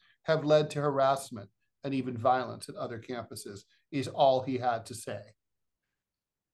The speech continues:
The intensity of feelings fueled by both social media and the ongoing conflict have grown to include many voices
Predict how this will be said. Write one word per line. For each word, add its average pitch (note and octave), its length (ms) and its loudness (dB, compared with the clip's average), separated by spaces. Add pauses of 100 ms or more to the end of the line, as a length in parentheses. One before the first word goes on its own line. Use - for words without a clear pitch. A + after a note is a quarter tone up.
The D3+ 100 2
intensity E3+ 600 2
of C3+ 100 0
feelings A#2 580 -2
fueled D#3 460 0
by C#3+ 140 6
both C3+ 240 -2
social D3 340 -2
media C3+ 420 -2 (300)
and C#3+ 160 0
the C#3+ 80 4
ongoing C3 420 2
conflict G#3 520 2
have D3+ 100 -2
grown C3+ 380 -2
to B2 260 -4
include A#2+ 360 -8
many A#2 220 -8
voices A2+ 460 -8